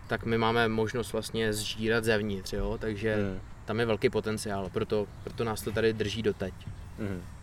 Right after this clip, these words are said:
Speaker 2: jo. Tak to je super, no. Takže ta, takže jaký máte vyhlídky teďka momentálně?
Speaker 1: Tak vyhlídky jsou takový, že, že jsme otěhotněli.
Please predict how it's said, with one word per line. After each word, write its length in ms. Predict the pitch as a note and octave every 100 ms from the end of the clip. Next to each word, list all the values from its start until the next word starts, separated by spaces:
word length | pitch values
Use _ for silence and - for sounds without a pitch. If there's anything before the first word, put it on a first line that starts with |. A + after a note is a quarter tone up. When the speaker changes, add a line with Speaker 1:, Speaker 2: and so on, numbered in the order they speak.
| - -
Speaker 2:
jo. 160 | F#2+ F#2 - - - - - - - - -
Tak 140 | G#2+
to 80 | A2
je 60 |
super, 260 | G2+ A#2+ G#2
no. 160 | F2 F#2
Takže 280 | A2 A#2+ A#2 - -
ta, 380 | - A#2 A2+ A2 -
takže 240 | A#2 A#2
jaký 180 | A2+ B2
máte 220 | A#2+ B2
vyhlídky 400 | A#2+ B2 B2 C3
teďka 240 | B2+ - C3
momentálně? 640 | C3 C#3 G#2+ F#2 F#2 F#2 - - - - - - - - - - - -
Speaker 1:
Tak 180 | E3
vyhlídky 440 | E3+ E3+ F3+ - F#3+
jsou 140 | G#3
takový, 460 | F#3 - F3+ F#3+ F#3
že, 360 | F#3 F#3 F3+ - - - - -
že 140 | D#3
jsme 160 | G3 F3+
otěhotněli. 720 | D3+ E3 E3+ F#3 E3 D#3